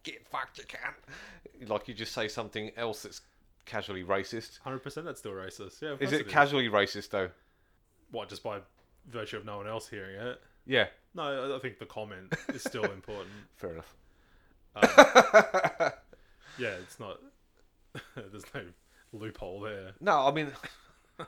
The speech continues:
Speaker 1: not trying to get a loophole or get away with anything. I'm just saying, you know, uh, sometimes, I mean, sometimes you'll call someone a fucking, you know, let, for an e-, example, you just see some dude walking down the street and looks like a crack addict, and he probably isn't, and you just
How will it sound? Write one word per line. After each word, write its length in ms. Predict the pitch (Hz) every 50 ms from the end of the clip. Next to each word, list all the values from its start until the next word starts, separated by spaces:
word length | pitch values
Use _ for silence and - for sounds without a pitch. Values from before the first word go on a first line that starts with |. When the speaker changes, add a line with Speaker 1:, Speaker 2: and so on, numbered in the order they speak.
| - -
Speaker 1:
not 120 | 220 170
trying 180 | - 156 147 139
to 80 | 127
get 120 | 123 120 113
a 60 | 113
loophole 480 | 117 131 135 131 - 120 113 113 120 123
or 220 | 120 120 120 123
get 180 | 120 139 127 117
away 240 | 113 117 120 123 123
with 180 | 117 110 101
anything. 300 | 113 110 110 107 139 135
I'm 100 | 131 131
just 180 | 127 135 123 -
saying, 300 | - 113 104 98 104 107
you 80 | 110 110
know, 200 | 110 110 110 - -
uh, 140 | 110 107 101 - - - _ - - - - - - - - - -
sometimes, 600 | - 135 120 - - 117 113 107 - - - - _ - - _ _ - - -
I 60 | 175
mean, 220 | 170 160 160 160 156
sometimes 460 | - 175 160 151 - 151 135 127 127
you'll 100 | 131 120
call 220 | - - 147 127
someone 300 | - - 131 123 123 117 113
a 20 |
fucking, 460 | - - 127 120 123 117 113 110 107 - _ -
you 100 | - 127
know, 160 | 101 92 98 113 - _ _ _ _ _ - -
let, 240 | 175 170 151 127 - - - - -
for 120 | - 156
an 80 | 143 135
e-, 40 | 120 - - - 120
example, 640 | 127 120 113 101 110 98 98 92 - 107 104 107
you 80 | 104 101
just 200 | 107 104 - - _ - - - - - - - _ -
see 240 | - - 139 120
some 180 | 110 - 120 107
dude 220 | 95 117 113 101
walking 260 | 104 107 107 104 110 104
down 120 | 104 98
the 60 | 98
street 360 | - - - 110 107 110 -
and 260 | 107 107 98 98 95 92 - _ _ - - -
looks 200 | 117 120 104 -
like 100 | 120 101 98
a 60 | 98
crack 340 | - - - 123 107 - -
addict, 300 | 92 90 92 95 92 -
and 100 | 117 107
he 100 | 101 98
probably 340 | 92 - 127 113 101 104 110
isn't, 300 | 104 92 87 90 92 85
and 160 | 107 101 95
you 100 | 95 92
just 220 | 87 95 104 -